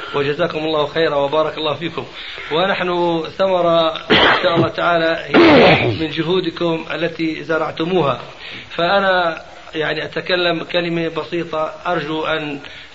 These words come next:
لا تؤاخذوني عليها، حيث أن أتكلم بين أيديكم، ولكن كما ذكر أستاذنا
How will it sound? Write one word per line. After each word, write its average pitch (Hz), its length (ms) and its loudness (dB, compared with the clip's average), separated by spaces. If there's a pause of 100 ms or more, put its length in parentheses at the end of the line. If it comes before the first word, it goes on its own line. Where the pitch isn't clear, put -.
(200)
لا 170 180 0
تؤاخذوني 175 760 0
عليها، 147 540 0 (220)
حيث 180 240 -2
أن 175 120 2
أتكلم 180 640 0
بين 170 140 0
أيديكم، 160 520 -4 (360)
ولكن 180 340 2
كما 185 220 0
ذكر 180 300 2
أستاذنا 165 640 2